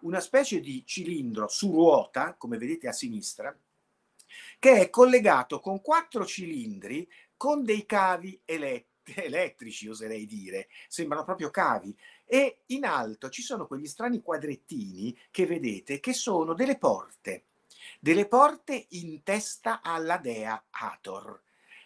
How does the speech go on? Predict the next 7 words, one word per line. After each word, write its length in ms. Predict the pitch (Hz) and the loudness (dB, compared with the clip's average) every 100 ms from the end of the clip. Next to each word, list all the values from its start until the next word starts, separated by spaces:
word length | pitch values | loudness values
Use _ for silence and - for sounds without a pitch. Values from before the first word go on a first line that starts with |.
| _ | _
Eh, 340 | - 220 208 _ _ _ _ - | 0 0 0 _ _ _ _ -10
delle 240 | 175 262 285 | -2 -2 0
porte 560 | 196 127 113 - 135 - | 2 2 -2 -6 -8 -4
in 180 | 226 220 | -4 -4
cui, 520 | 185 117 104 151 180 _ _ _ | -6 -4 -2 -4 -6 _ _ _
eh, 600 | 190 196 190 190 180 147 165 | 0 2 2 2 2 -2 -6
mm, 340 | 180 170 151 | -10 -10 -12